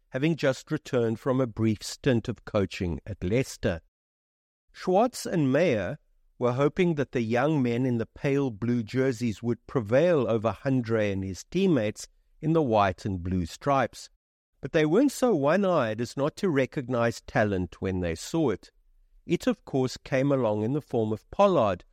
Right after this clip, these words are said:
who produced a masterclass that afternoon in turning the Baby Bulls around, so much so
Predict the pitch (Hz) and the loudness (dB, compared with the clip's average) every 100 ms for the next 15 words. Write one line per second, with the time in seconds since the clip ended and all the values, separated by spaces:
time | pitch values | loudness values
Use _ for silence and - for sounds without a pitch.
0 | _ _ - 160 - 165 147 185 - 220 | _ _ -8 -6 -4 -2 0 -2 0 -2
1 | 131 123 160 - 208 - 151 131 - 139 | 0 2 0 -2 -6 -2 0 0 0 -2
2 | 104 113 127 - 117 117 113 110 - _ | 0 -2 -2 -4 -4 -2 -2 -4 -8 _
3 | - 127 117 151 156 180 170 135 131 139 | -6 -4 0 2 2 2 0 2 2 2
4 | 165 131 139 127 135 113 110 123 123 - | -2 -2 -2 -2 -2 0 0 0 -4 -2
5 | 170 196 202 190 - - 151 107 | 0 2 2 -2 -6 -2 0 0